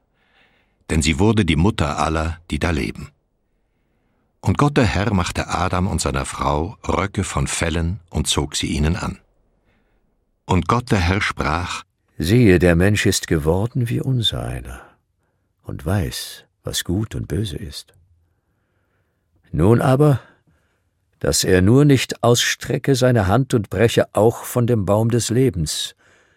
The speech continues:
Speaker 2: und esse und lebe ewiglich."
Speaker 1: Da wies ihn Gott der Herr aus dem Garten Eden, dass er die Erde bebaute, von der er genommen war.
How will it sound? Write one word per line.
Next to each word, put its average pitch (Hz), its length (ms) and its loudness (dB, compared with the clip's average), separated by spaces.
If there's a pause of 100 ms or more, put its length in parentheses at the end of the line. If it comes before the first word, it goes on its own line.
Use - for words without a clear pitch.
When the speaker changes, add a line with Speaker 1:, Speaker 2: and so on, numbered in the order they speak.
(160)
Speaker 2:
und - 200 -4
esse 131 520 4 (840)
und 71 220 -2
lebe 87 600 4
ewiglich." - 760 -2 (1040)
Speaker 1:
Da 78 200 -2
wies 123 240 2
ihn 120 160 2
Gott 95 220 -2
der 92 100 2
Herr 87 240 -2
aus 92 120 -4
dem 73 140 0
Garten 78 420 -4
Eden, 78 480 -2 (280)
dass - 180 -4
er 76 100 -2
die 67 300 -4
Erde 98 220 2
bebaute, 71 580 -2
von 67 240 -6
der 78 240 -2
er 76 100 -2
genommen 65 400 -2
war. - 260 -8